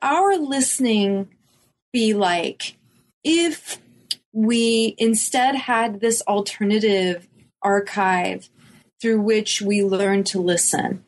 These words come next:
Um, and I refer to her, uh,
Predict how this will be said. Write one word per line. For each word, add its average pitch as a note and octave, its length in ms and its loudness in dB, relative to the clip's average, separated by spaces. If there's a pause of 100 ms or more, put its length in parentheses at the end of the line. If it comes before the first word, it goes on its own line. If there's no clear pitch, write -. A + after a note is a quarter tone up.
(520)
Um, G3+ 420 2
and A3 140 0
I A3 140 2
refer A#3+ 500 0
to C#4+ 100 2
her, G#3 560 0 (880)
uh, F#3 440 0